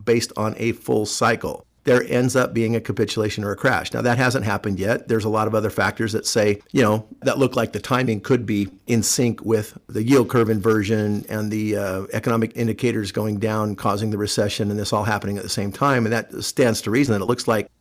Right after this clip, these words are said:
all the forces are kinda coming together at the same time. And then this other thing, the credit cycle. What about the credit cycle? We've had decreasing interest rates for forty years. The last time interest rates were increasing was during the stagflation era of, of Carter. Nobody made money in the stock market for fourteen or fifteen years.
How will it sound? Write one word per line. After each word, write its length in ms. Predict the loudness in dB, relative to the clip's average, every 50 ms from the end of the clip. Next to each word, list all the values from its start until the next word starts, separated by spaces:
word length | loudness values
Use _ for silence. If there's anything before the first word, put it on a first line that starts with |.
| 0
all 140 | 2 4 4
the 60 | 4
forces 360 | 2 2 0 0 0 0 -4
are 60 | -4 -2
kinda 200 | -2 -2 -2 -2
coming 240 | -2 -2 -2 -2
together 320 | -2 -4 -2 -2 -2 -2 -2
at 80 | -4
the 60 | -6 -8
same 260 | -6 -6 -4 -6 -4
time. 400 | -2 0 0 2 0 -2 -4 -8 -12 _ _ 0
And 80 | 2 2
then 100 | 4 4
this 180 | 2 2 2
other 160 | 2 2 2 2
thing, 200 | 4 4 4 4
the 80 | 4
credit 320 | 4 4 4 4 4 2 2
cycle. 360 | 2 2 2 2 0 -2 -2
What 120 | 0 2 2
about 180 | 2 0 0
the 60 | -2
credit 240 | 0 2 2 2 2
cycle? 340 | 2 2 2 2 2 0 0
We've 160 | 0 0 2
had 360 | 4 4 4 2 2 -2 -2
decreasing 500 | 0 0 0 2 2 0 0 2 2 2
interest 320 | 2 2 2 0 0 2 2
rates 160 | 2 2 0
for 100 | -2 -8
forty 320 | -6 0 2 4 4 4
years. 460 | 6 4 4 4 4 0 -2 -8 -14 -18 _ _
The 80 | 2 4
last 240 | 4 6 4 4 2
time 160 | 2 2 2
interest 240 | 2 0 0 2 4
rates 180 | 4 4 4
were 120 | 4 2 2
increasing 600 | 2 2 0 2 2 2 0 2 0 -2 0 0
was 160 | 0 0 0
during 220 | 0 0 2 2
the 60 | 0 0
stagflation 680 | -2 -2 0 -2 0 0 2 2 2 2 0 -2 -2 -2
era 240 | 0 0 0 0
of, 200 | 0 -2 -6 -8
of 260 | -6 -6 -6 -6 -6 -2
Carter. 400 | 2 4 4 4 4 2 -2 -2
Nobody 280 | 0 0 2 2 2 4
made 180 | 4 2 2
money 160 | 2 0 0
in 80 | 0 -2
the 80 | -2 -2
stock 300 | 0 0 0 0 0 0
market 280 | 0 0 2 0 -2
for 280 | 0 0 0 2 2 2
fourteen 340 | 2 2 2 2 2 2 2
or 60 | 2
fifteen 340 | 0 -2 0 0 0 0 0
years. 380 | 0 -2 -2 -4 -4 -6 -10